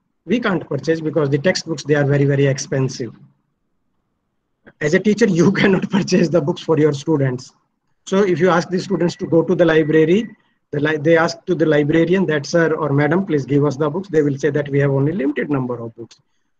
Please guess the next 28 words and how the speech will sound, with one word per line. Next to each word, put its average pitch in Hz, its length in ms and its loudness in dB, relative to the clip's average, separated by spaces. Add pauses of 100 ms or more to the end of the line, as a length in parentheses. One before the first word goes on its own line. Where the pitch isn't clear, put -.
And 143 140 0
definitely 147 580 -2
due 151 200 0
to 208 80 0
the 190 140 0
funding 160 400 0
problems, 143 520 -4
the 143 120 -4
libraries, 139 580 -2
they 139 180 -2
cannot 143 360 0 (500)
purchase 151 640 2 (260)
the, 139 380 -2
all 151 480 -2
the 170 140 4
books 160 220 -4
for 170 220 0
all 156 240 2
the 147 140 2
students. 123 500 -6
It 143 120 -4
is 143 180 -4
nearly 165 460 0
impossible. 139 760 -2 (640)
So 156 140 2
what 143 220 0
was 220 180 4
happening 151 680 0